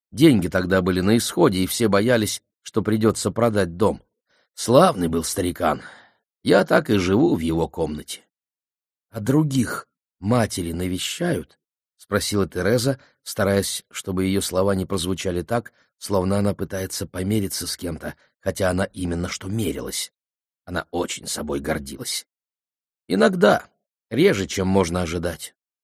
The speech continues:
Едва добравшись до кровати в своей комнате, Тереза прилегла поспать. Потом, перед обедом,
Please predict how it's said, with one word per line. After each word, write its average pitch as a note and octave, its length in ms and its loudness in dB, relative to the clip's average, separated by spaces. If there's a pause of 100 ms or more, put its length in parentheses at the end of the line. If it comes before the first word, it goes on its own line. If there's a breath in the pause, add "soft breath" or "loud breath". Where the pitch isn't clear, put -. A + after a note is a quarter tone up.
(560)
Едва F#2 360 2
добравшись F2+ 600 0
до E2+ 100 -4
кровати F2+ 460 0
в E2 80 -10
своей F2 320 -2
комнате, A2 540 0 (480)
Тереза A#2+ 480 0
прилегла F#2+ 500 -4
поспать. - 640 -12 (400)
Потом, F2+ 440 0
перед E2 260 -4
обедом, A2 480 0